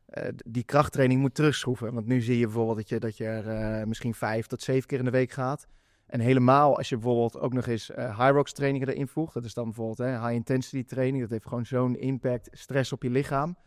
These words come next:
Daar moet je van herstellen. Ehm, en eigenlijk heb je dat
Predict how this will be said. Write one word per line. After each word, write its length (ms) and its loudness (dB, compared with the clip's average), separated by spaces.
Daar 180 4
moet 140 0
je 60 -10
van 160 0
herstellen. 560 0
Ehm, 500 2
en 240 -2
eigenlijk 460 2
heb 180 -2
je 200 2
dat 480 0